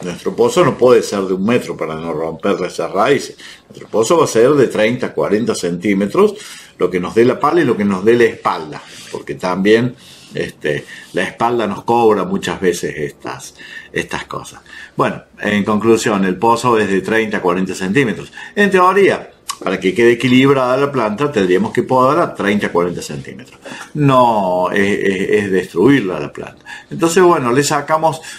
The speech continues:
un treinta por ciento del follaje. Si la planta tenía un metro cincuenta, bueno, multiplicamos por tres, bueno, ¿qué le voy a explicar yo a los contadores, no? Este, pero por ahí estos videos no lo ven gente que sea contador,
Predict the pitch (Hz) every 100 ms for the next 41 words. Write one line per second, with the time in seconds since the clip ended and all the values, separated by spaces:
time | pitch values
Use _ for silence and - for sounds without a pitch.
0 | - 151 135 139 143 131 - 98 - 117
1 | 110 90 85 69 82 110 98 - - 90
2 | 87 113 104 95 92 98 101 104 95 87
3 | 90 87 90 139 123 101 - - - -
4 | - 139 110 101 95 92 95 101 117 113
5 | 101 113 107 131 123 104 98 90 - 92
6 | 82 85 73 - 73 76 - - - -
7 | - - - - - - - - - -
8 | - - 85 85 - 85 90 87 87 95
9 | 95 113 123 110 107 104 113 101 95 95
10 | 95 95 90 95 85 87 73 - 85 82
11 | 76 98 90 87